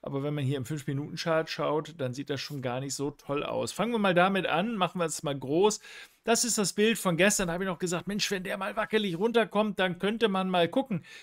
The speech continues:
wenn die Größe hinreichend groß ist, dass dann der Kurs anschließend nach oben geht. Das hat er da nicht getan. Also wir haben hier oben so ein bisschen so, so eine Seitwärtsbewegung mal bekommen. Da sah das noch einigermaßen gut aus. Äh, ich weiß gar nicht, wie groß die war.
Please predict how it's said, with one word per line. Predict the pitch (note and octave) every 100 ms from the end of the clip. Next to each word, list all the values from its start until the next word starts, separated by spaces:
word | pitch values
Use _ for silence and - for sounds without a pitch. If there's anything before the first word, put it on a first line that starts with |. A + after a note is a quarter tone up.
| -
wenn | F3 F3
die | F3
Größe | D3 D3 G#3 A#3 -
hinreichend | D3 F3+ G#3 E3+ E3+ C3+ D#3
groß | C#3 F#3 C4+ -
ist, | F#3 G3+ - - - - _ _
dass | E3 D#3 E3 D#3+
dann | F3+ F#3 F3+
der | D#3 D#3
Kurs | D3+ E3+ F3+ E3+
anschließend | - E3 - E3+ D#3+
nach | D#3
oben | D3+ E3+ E3+
geht. | D#3 D3
Das | -
hat | E3 E3
er | D3+
da | C#3 D3 D3
nicht | D#3+ G#3+ -
getan. | G#3 - E3+ E3 C#3 A#2 F3
Also | C#3 D#3 C#3+ B2+
wir | C3+
haben | D3+
hier | C#3+ C#3+ D#3
oben | G#3 C4 G#3
so | D#3
ein | C#3+
bisschen | D3 - D3
so, | C3+ C3+
so | C3+ C#3+ C3+ D3
eine | C#3+
Seitwärtsbewegung | C3 C#3+ D3 D3+ D3 - C#3 C3+ D3 D3 C#3
mal | C3 B2+
bekommen. | B2 D3+ E3 G3+ - - - - _ _
Da | C3+ C#3+ C#3+
sah | C#3 D#3
das | E3+ D#3+
noch | D3+ C3+
einigermaßen | - D#3 D#3 D3 C#3+ C#3+ C#3
gut | C3+ F#3 -
aus. | F3 F3+ F#3 -
Äh, | E3 D#3 D3
ich | C#3+
weiß | C#3+
gar | D3+ C#3
nicht, | B2+
wie | C3+
groß | C3+ A#2+ D3+ E3+ -
die | E3 D#3
war. | C#3+ D3 D#3+ C3+